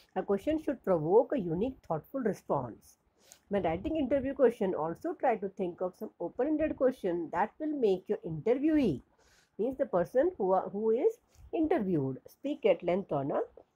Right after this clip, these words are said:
subject. Okay, children. So in short, we can say that an interview is a procedure designed to obtain information from a person. It is a proce-, procedure designed to obtain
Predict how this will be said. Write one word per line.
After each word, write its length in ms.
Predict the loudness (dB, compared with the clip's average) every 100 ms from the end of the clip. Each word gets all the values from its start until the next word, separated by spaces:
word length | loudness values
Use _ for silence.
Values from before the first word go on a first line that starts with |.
| _
subject. 480 | 0 0 -4 -16 -16 _ _ -10
Okay, 160 | -6
children. 400 | -2 4 6 6 2 _ -20 _
So 100 | -4
in 80 | -2
short, 260 | 4 4 4
we 120 | 2
can 200 | 2 4
say 140 | 0
that 440 | 0 0 2 0 0
an 160 | 0
interview 420 | 0 -2 -6 -4 -4
is 220 | -2 -2
a 40 |
procedure 800 | 0 2 2 0 2 2 2 0 -4 _ _ _ -4
designed 440 | 2 4 4 2
to 80 | 2
obtain 420 | 2 4 2 4
information 640 | 2 -2 0 0 -2 -4 0
from 200 | 2 2
a 60 |
person. 460 | 4 4 4 -4 -8 _ _ _ _ _ -8
It 120 | -4
is 80 | -4
a 60 |
proce-, 440 | 0 -2 0 -4 -6 -6
procedure 480 | -6 -4 -4 0 0
designed 580 | 0 -2 2 2 2 2
to 60 |
obtain 580 | 2 2 2 2 2 0